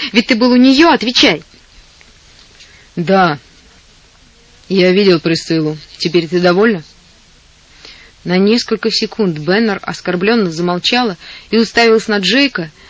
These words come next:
потом откинулась назад, высоко натянула простыню и повернулась к нему спиной.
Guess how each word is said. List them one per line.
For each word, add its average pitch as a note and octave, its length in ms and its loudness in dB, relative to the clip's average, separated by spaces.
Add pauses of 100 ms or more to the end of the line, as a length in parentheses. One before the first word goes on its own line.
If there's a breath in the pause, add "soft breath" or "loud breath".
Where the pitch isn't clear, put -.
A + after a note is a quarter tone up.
(260 loud breath)
потом G#3+ 340 0
откинулась G3+ 540 0
назад, F#3+ 420 -2
высоко F#3 400 -4
натянула F#3 480 -2
простыню F#3+ 640 -2 (340 loud breath)
и F#3+ 120 0
повернулась G3+ 580 2
к - 120 -8
нему F#3 200 2
спиной. E3 480 -8